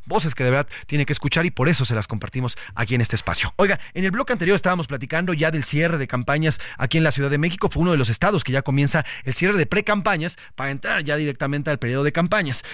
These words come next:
Platicamos sobre el tema de la aparición de ciudadanos haitianos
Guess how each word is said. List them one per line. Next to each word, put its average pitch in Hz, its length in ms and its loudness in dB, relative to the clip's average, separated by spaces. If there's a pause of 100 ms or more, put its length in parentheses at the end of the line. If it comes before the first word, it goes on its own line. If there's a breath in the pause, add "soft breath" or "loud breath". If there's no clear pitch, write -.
(140 loud breath)
Platicamos 165 720 0
sobre 131 440 -2
el 151 280 2
tema 170 280 2
de 160 80 4
la 143 80 2
aparición 139 640 0
de 175 120 0
ciudadanos 151 640 0
haitianos 170 760 0